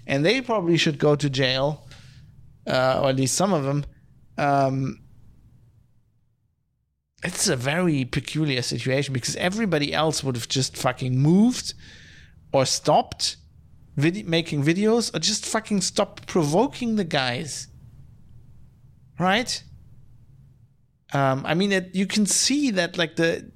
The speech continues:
it wasn't like people started throwing shit at his house. People started turning up,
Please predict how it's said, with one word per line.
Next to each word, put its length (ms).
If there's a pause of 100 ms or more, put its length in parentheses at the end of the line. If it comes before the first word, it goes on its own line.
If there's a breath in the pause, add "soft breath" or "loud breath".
it 140
wasn't 420
like 320 (720 loud breath)
people 320
started 480
throwing 760
shit 300
at 140
his 160
house. 500 (1300)
People 240
started 360
turning 340
up, 320